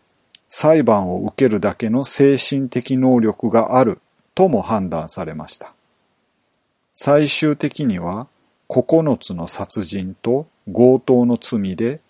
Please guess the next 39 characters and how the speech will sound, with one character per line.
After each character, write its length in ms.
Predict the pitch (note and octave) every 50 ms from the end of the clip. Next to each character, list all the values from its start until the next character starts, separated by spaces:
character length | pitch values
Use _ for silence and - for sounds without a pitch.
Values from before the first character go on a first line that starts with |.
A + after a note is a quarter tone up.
| _ -
有 260 | G#2 G#2 G#2+ G#2 G#2
罪 260 | F#2+ G2 G2 F#2+ G2 -
と 140 | - C#3+
な 140 | C3 A#2+ F#2+
り 100 | F2 E2
ま 140 | D#2+ D#2+ -
し 100 | - -
た。 180 | - - - - _ _ _ _ _ _ _ _ _ _ _ _ _ _ _ _ _ _ _ _ _ _ _ _ _ -
日 220 | G#2+ A#2 B2 A#2+ _ _
記 140 | - - D3
に 140 | D3+ D#3+ D3+
は 260 | A2+ F#2+ F#2 G2 A2+ B2+
十 380 | A#2 F#2 E2 B2 C#3 D3+ D#3 E3
一 240 | D#3 - - D#3+ D#3
人 220 | C#3+ A#2+ G#2 G2
の 100 | F#2 F2
殺 340 | - - - G2+ - - G#2+
人 240 | F#2 G#2+ G#2 G2+ G2+
が 100 | G2 -
書 180 | - - -
か 160 | - - G#3+ G#3
れ 100 | G3 -
て 140 | - -
い 120 | F2 F2 E2+
ま 160 | F2 F2 F2+
し 100 | - -
た 160 | - - D#2
が、 260 | - G2 G2+ A2+ C#3+ - _ _ _ _ _ _ _ _ _ _ _
二 300 | - - - - D#3+ E3+
人 160 | D#3 C#3+ A#2+
の 140 | G#2 F#2 F2+
犠 100 | D#2+ F2+
牲 280 | F#2 - - B2 G#2+ G2
者 180 | - - F#2
に 120 | F2 F2 E2+
つ 220 | - - - G#2
い 100 | F#2 F2+
て 140 | - A2 G2
は、 280 | F#2 G2 A2 B2+ D3